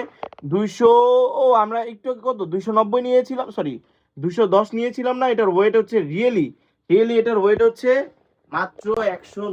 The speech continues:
নব্বই গ্রাম। একশো নব্বই গ্রাম এটার ওয়েট, আর এটার ওয়েট হচ্ছে মাত্র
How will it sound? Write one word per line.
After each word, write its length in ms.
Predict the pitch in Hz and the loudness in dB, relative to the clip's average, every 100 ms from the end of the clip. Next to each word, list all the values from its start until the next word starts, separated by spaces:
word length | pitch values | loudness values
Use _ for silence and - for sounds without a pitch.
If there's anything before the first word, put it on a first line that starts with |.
| 175 | -10
নব্বই 340 | 170 156 185 147 | -10 -6 -6 -6
গ্রাম। 160 | 127 131 | -12 -12
একশো 180 | 147 - 190 | -14 -10 -4
নব্বই 260 | 190 185 208 | -4 -4 -6
গ্রাম 160 | 208 208 | -4 -6
এটার 180 | 202 214 160 | -6 -10 -6
ওয়েট, 240 | 190 240 233 | -4 -2 -2
আর 60 | 180 | -4
এটার 180 | 175 190 180 | -4 -4 -2
ওয়েট 160 | 190 202 | -6 -6
হচ্ছে 240 | 226 - 269 - _ _ - 165 | -10 -8 -6 -6 _ _ -12 -6
মাত্র 220 | 190 | -6